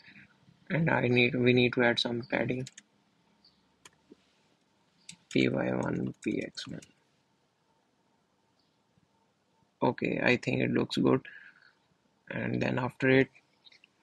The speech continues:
now it, uh, icon on click is not working because we have not attached any on click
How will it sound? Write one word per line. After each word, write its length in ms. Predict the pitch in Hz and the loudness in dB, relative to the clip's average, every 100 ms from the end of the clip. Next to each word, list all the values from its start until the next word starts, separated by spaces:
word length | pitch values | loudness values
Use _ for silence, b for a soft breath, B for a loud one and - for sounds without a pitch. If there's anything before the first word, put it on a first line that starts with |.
| _ _ _ _ _ _ _ _ _ _ _ _ _ _ - | _ _ _ _ _ _ _ _ _ _ _ _ _ _ 0
now 180 | 127 127 | 4 6
it, 140 | 131 | 6
uh, 320 | 131 127 123 - | 6 8 8 8
icon 580 | 127 - 127 123 123 - - | 6 4 2 2 0 -2 4
on 180 | 135 | 4
click 220 | 139 139 139 | 8 8 6
is 80 | |
not 180 | 131 123 | 4 6
working 420 | 127 127 135 139 | 6 4 2 2
because 300 | 123 123 123 | 2 2 2
we 100 | 120 120 | 4 4
have 140 | 120 | 2
not 240 | 131 120 | 2 4
attached 320 | 123 120 120 127 | 4 2 2 2
any 220 | 120 120 B B B B | 0 0 B B B B
on 180 | 127 120 | 2 2
click 220 | 120 123 | 4 2